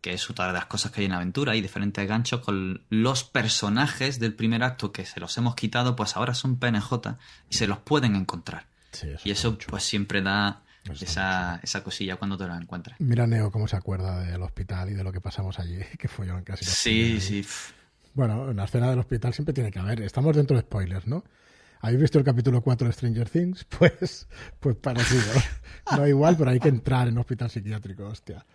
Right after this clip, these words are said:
Speaker 2: Si estáis jugando a rol, hay que entrar y hay que, y hay que
Speaker 1: Bueno,
Speaker 2: intentar, pues, llevarse documentación
Speaker 1: eso
Speaker 2: o
Speaker 1: es
Speaker 2: hacer algo
Speaker 1: cierto.
Speaker 2: en un hospital. Siempre hay que hacer algo.
Speaker 1: O sea, hay una cosa, o sea, primero, es, el hospital que esté relacionado con esto no es el psiquiátrico.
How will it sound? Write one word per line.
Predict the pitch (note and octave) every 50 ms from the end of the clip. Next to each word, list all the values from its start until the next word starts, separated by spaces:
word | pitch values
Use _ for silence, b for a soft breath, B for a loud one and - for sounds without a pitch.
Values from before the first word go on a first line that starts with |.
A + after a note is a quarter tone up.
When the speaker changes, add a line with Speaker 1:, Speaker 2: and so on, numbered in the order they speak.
| b b
Speaker 2:
Si | - B2+
estáis | - - A2+ -
jugando | - A2+ B2 A#2+ B2 B2
a | A#2+
rol, | A2+ A#2+ C3 D3+ D3+
hay | C3 A2+
que | - B2
entrar | A#2 G#2+ G2+ - C#3 C#3+ D3+ F3
y | F3 C#3 A2+
hay | G2+ G2+ G#2
que, | - A#2+ A#2 A2 G#2 G2 G2 A#2+ b b b b b b b b b b b b -
y | -
hay | F2+ F2
que | F#2+ G2
Speaker 1:
Bueno, | G2+ B2 D3 G2+
Speaker 2:
intentar, | - - A2+ A#2+ B2
pues, | C#3+ C#3 B2
llevarse | A#2 A2+ G#2+ A#2+ B2 - D#3+ D3+
documentación | D#3 C#3+ D3 C#3+ C#3 C3 B2 A#2+ A#2 D#3 F#3+
Speaker 1:
eso | -
Speaker 2:
o | C#3+
Speaker 1:
es | C3
Speaker 2:
hacer | C#3+ E3 D#3+
algo | E3 F3
Speaker 1:
cierto. | F#3+ F3
Speaker 2:
en | D#3
un | C3+
hospital. | C3 B2+ - A2 E2+ - E2 G2 - -
Siempre | - D3 C#3 - D3
hay | C3+
que | C3+
hacer | - - G2+ F2
algo. | D#2+ E2+ F2+
Speaker 1:
O | A#2 A2
sea, | - A2 G2+ G2+ G2+ G2+ G2 G2 - _ _ _ _ - - - _ - - _ _ -
hay | G#2 A#2 B2+
una | D#3 E3 D#3+
cosa, | D#3+ E3+ D3+ - - - -
o |
sea, | - - - -
primero, | - A2+ A#2 C#3 D#3 F#3+ F#3+ - -
es, | B2+ B2+ - -
el | A#2+ A2+
hospital | G#2+ - - A2+ G2 - C3+ D3 D#3 D3 -
que | - C3
esté | B2+ C#3+
relacionado | C3+ B2+ A#2 - B2 A#2+
con | A2+ B2
esto | C3 B2+ - C3+
no | A#2 A2
es | G#2+ -
el | A2 G2
psiquiátrico. | - F#2+ F2+ - F2+ - - _ _